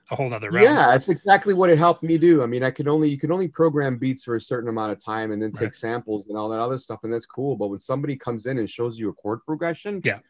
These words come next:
Speaker 2: I melt.
Speaker 1: Yeah. Yeah, especially
Speaker 2: Yeah.
Speaker 1: somebody who's, like, talented, because Craig is, is kind of a crazy creative,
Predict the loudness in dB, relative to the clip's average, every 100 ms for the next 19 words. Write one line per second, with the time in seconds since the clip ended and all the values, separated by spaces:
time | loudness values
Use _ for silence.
0 | _ _ _ _ _ _ -6 0 2 4
1 | 2 0 -10 _ 0 0 -2 _ _ 0
2 | 2 6 6 6 4 4 4 2 2 -2
3 | 0 -2 -2 -2 -4 -6 -8 0 2 2
4 | 0 -4 -8 -4 -4 -4 -10 -8 -6 -6
5 | -10 -10 -8 -8 -8 -14 -18